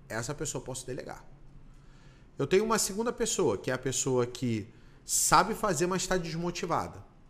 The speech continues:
Se eu delegar pra ela, ela não executa, porque ela desmotivada não vai ter ação.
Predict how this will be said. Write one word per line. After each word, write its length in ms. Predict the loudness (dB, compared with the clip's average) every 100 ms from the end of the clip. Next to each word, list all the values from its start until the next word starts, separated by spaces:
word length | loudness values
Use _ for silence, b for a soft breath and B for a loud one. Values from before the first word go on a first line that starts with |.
| -20 B B B
Se 160 | 0 2
eu 60 |
delegar 420 | 4 4 6 4
pra 140 | 2 2
ela, 220 | 4 2
ela 140 | 2
não 300 | 0 0 2
executa, 580 | 0 -2 -4 -6 -8 -10 -14 -20 -16 -8
porque 300 | -6 -2 0
ela 260 | 0 0
desmotivada 800 | -4 -6 -6 -6 -6 -2 0 0
não 140 | -2 -2
vai 120 | -2
ter 120 | -2
ação. 420 | 0 2 2 0